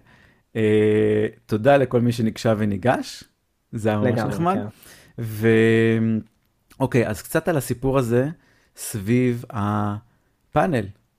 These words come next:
Speaker 2: כן.
Speaker 1: מה, לא, האמת לא חושב ששאלתי אותך.
Speaker 2: קודם
Speaker 1: איך,
Speaker 2: כל,
Speaker 1: איך
Speaker 2: נגיד
Speaker 1: המרגש?
Speaker 2: תודה לרז ולגיל
Speaker 1: ולחבריו.
Speaker 2: נינו, לחבריו וכל מי שהיה, באמת תודה על האירוח, היה מעולה.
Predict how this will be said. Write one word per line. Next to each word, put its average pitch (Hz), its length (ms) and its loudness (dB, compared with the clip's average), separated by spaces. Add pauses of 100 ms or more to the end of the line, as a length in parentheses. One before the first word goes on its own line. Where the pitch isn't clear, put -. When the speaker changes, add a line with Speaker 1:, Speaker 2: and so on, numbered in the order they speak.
(380)
Speaker 2:
כן. 110 140 -4 (800)
Speaker 1:
מה, 120 760 2
לא, 123 200 2
האמת 131 240 0
לא 214 80 0
חושב 214 240 -6
ששאלתי 175 440 0
אותך. 151 220 -2 (920)
Speaker 2:
קודם 202 180 6
Speaker 1:
איך, - 40 -2
Speaker 2:
כל, - 60 2
Speaker 1:
איך 220 80 6
Speaker 2:
נגיד 147 140 8
Speaker 1:
המרגש? 135 300 8
Speaker 2:
תודה 147 360 4
לרז 127 880 0
ולגיל 113 1120 -4
Speaker 1:
ולחבריו. 131 580 6
Speaker 2:
נינו, 117 200 -2 (140)
לחבריו 131 680 2
וכל 123 300 0
מי 127 140 0
שהיה, 147 280 2
באמת 127 420 -2
תודה 127 200 -4
על 127 100 -2
האירוח, 139 500 -2
היה 131 380 -2
מעולה. 117 560 0